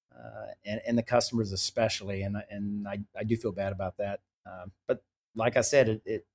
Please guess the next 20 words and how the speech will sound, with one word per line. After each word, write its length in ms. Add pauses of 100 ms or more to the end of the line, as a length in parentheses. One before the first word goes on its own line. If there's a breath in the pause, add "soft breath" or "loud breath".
(100)
it 200
is 180
what 160
it 80
is. 260 (720 loud breath)
Uh, 220
so 160
once 200
it 100
kinda, 340 (100)
uh, 120
went 160
up 100
there 140
and 100
things 220
slowed 220
down, 200
my 140
role, 400